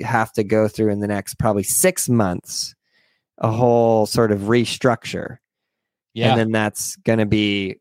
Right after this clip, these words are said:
Speaker 1: to do those things that I was saying, weird boards, tutorials better than I ever have before.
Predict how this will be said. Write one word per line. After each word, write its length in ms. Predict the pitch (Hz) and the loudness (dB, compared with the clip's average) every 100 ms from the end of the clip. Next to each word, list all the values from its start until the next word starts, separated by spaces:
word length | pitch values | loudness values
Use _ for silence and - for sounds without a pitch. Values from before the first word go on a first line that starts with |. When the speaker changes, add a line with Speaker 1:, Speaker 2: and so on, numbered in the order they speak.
| - | -12
Speaker 1:
to 100 | 110 | -4
do 240 | 123 180 | 0 2
those 320 | 165 165 160 | 2 2 2
things 260 | 143 127 120 | 0 -2 0
that 100 | 113 | 0
I 80 | 110 | 0
was 120 | 107 | -2
saying, 420 | - 113 107 101 - _ | -6 -8 -12 -16 -20 _
weird 380 | 113 135 170 160 | -6 0 0 2
boards, 480 | 143 127 120 113 - | 2 2 0 -2 -6
tutorials 680 | - 117 147 139 139 131 123 | -10 -4 0 2 2 0 -2
better 240 | 120 120 120 | -2 0 -2
than 140 | 113 | -4
I 120 | 107 - | -6 -2
ever 260 | 131 131 | 0 2
have 240 | 131 123 110 | 2 0 0
before. 640 | 110 107 117 110 104 101 | -4 -4 -2 0 0 -2